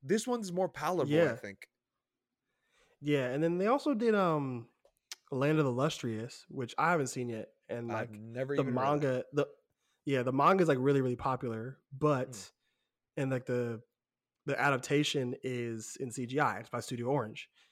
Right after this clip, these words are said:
Speaker 2: And it's, you know, it's another one of those shows where it's, like, the, the, the animation level is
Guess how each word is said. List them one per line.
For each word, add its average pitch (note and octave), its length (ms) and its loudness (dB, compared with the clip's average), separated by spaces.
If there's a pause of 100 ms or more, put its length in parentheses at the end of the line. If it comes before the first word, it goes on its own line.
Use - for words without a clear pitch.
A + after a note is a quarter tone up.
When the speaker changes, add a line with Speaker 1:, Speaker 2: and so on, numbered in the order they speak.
(280)
Speaker 2:
And C3 180 0
it's, - 320 -4
you C#3 140 0
know, B2+ 180 0
it's - 180 -8
another C#3+ 360 2
one C#3+ 160 4
of C#3 40 0
those C3 280 2
shows C#3 360 0
where B2+ 140 -2
it's, B2 140 -6
like, A#2+ 180 -6
the, A#2 180 -8 (160)
the, A2+ 440 -8 (1040)
the B2+ 120 0
animation C#3+ 520 4
level C3+ 260 2
is A#2 160 -6